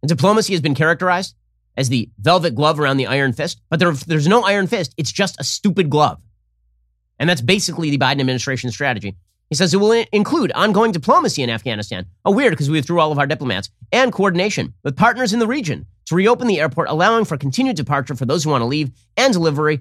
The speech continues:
of humanitarian assistance to the people of Afghanistan. Oh, interesting. Who's going to, uh, be, um, handing out that humanitarian assistance? Would that be the Taliban? So basically, he's now saying that we are now going to become the chief financial sponsors of the Taliban. That's what he is saying right there. This is amazing. Okay, then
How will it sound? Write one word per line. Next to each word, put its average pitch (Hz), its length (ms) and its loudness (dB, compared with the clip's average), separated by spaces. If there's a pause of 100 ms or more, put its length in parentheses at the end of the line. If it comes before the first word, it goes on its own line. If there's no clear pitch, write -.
(100)
of 135 120 -4
humanitarian 175 540 2
assistance 147 460 -2
to 131 60 -10
the 117 60 -4
people 135 300 -4
of 131 100 -2
Afghanistan. 131 640 -2 (400)
Oh, 147 100 2
interesting. 147 380 -2
Who's 147 160 0
going 175 220 0
to, 143 160 -2
uh, 123 60 0
be, 113 280 -2
um, 98 200 -4 (260)
handing 151 200 0
out 151 140 0
that 95 240 -8
humanitarian 113 420 -4
assistance? 95 420 -10 (200)
Would 135 100 -4
that 151 80 0
be 170 80 0
the 131 80 -4
Taliban? 156 420 -2 (200)
So 170 100 0
basically, 165 400 2
he's 127 140 -2
now 139 140 2
saying 127 220 -2
that 120 60 -2
we 139 140 0
are 139 60 2
now 131 140 2
going 127 160 -2
to 120 40 -2
become 120 220 -2
the 117 80 -2
chief 127 420 -6 (300)
financial 156 360 0
sponsors 127 380 -4
of 117 80 -4
the 107 60 -4
Taliban. 90 420 -6 (140)
That's 135 140 -4
what 143 120 0
he 127 80 0
is 110 80 -2
saying 98 160 -4
right 85 180 -10
there. 65 180 -12 (1200)
This 156 100 -2
is 123 80 0
amazing. 98 380 -4 (440)
Okay, - 160 -6
then 131 440 0